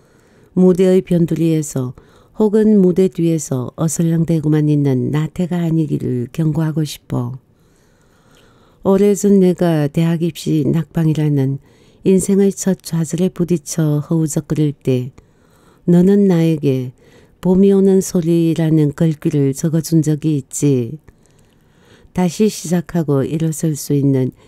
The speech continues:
큰 힘으로 가슴에 남아있어. 지금 그것을 내게 돌려주고 싶어. 매듭선은 경고 따위의 경직된 어휘가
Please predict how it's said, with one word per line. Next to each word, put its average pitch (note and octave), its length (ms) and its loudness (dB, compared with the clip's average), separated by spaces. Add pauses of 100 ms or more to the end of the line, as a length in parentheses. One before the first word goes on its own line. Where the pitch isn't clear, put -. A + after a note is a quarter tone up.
(300)
큰 G3 340 0
힘으로 D#3 460 0
가슴에 E3 480 -2
남아있어. D3 880 -4 (800)
지금 D3+ 580 2
그것을 D3+ 680 0
내게 D3+ 300 0
돌려주고 D#3 560 -2
싶어. C3+ 600 -8 (1700)
매듭선은 E3 1040 0 (140)
경고 E3 340 0
따위의 D#3 640 -2
경직된 D#3+ 720 0
어휘가 C#3+ 640 -4